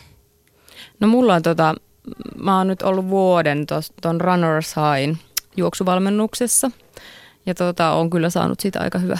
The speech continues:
hyvin uutta potkua. Et mä kyllä olin, o-, kyllä mä silleen tietenkin fiili-, fiilistä pyrin kuuntelemaan, mutta toisaalta on ihan hauskaa, että jos, jos käyttää nyt sen tietyn tuntimäärän juoksuun, niin sit, et se on silleen vähän,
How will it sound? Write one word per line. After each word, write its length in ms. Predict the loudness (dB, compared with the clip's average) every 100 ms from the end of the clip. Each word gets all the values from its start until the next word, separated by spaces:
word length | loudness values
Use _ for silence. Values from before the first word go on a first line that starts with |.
| 0
hyvin 320 | 2 2 0
uutta 220 | -4 -4
potkua. 360 | -4 -6 -4 -2
Et 60 |
mä 120 | -2
kyllä 140 | 0 2
olin, 200 | 0 -2 -8 -18 -8
o-, 140 | -2 0
kyllä 180 | 2 2
mä 60 |
silleen 280 | 4 4 2
tietenkin 300 | 2 0 -4 -10 -4
fiili-, 280 | 0 0 -2
fiilistä 400 | 0 0 2 -2 -8 -4
pyrin 260 | -2 0
kuuntelemaan, 540 | 0 0 2 2 0 -2
mutta 300 | -4 -4 -6 -6 -20 -20 -20 _
toisaalta 340 | -2 2 4 4
on 60 |
ihan 120 | 2 4
hauskaa, 520 | 2 2 0 0 0
että 240 | -2 -6 -6
jos, 260 | -4 -4 -6 -10 -20 _ -10
jos 140 | -10 -4
käyttää 360 | -4 -4 -6
nyt 120 | -6
sen 140 | -6 -6
tietyn 340 | -4 -4 -6
tuntimäärän 600 | -6 -6 -4 -6 -4 -4
juoksuun, 460 | -4 -4 -6 -8 -8
niin 80 | -8
sit, 160 | -10
et 120 | -10 -8
se 100 | -6
on 160 | -6
silleen 260 | -6 -8 -6
vähän, 240 | -4 -6